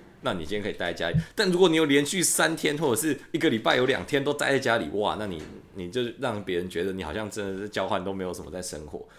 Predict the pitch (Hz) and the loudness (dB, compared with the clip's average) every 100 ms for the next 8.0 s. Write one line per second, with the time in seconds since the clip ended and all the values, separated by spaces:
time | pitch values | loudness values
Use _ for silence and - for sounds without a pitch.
0 | - - - 165 160 131 113 117 113 123 | -20 -10 -4 -4 -2 0 0 0 0 0
1 | 101 80 110 147 117 131 127 110 98 107 | -2 -4 -2 0 0 -2 -2 -2 -4 -4
2 | 101 101 143 101 131 101 120 110 82 82 | -4 -4 -4 -2 -4 -2 -2 -4 -6 -6
3 | 90 92 120 120 110 104 110 - 90 95 | -4 0 -2 0 -2 -2 -2 -4 -8 -4
4 | 87 - 73 78 - _ - - 180 156 | -6 -4 -6 -8 -12 _ -20 -14 -4 -2
5 | 139 127 123 110 107 101 107 98 92 87 | 2 0 0 -4 -2 -4 -2 -4 -6 -8
6 | 98 80 98 98 90 73 85 87 87 87 | -6 -6 -6 -4 -4 -4 -4 -4 -6 -6
7 | 95 92 82 92 71 62 71 71 - | -2 -2 -2 -8 -8 -12 -12 -12 -12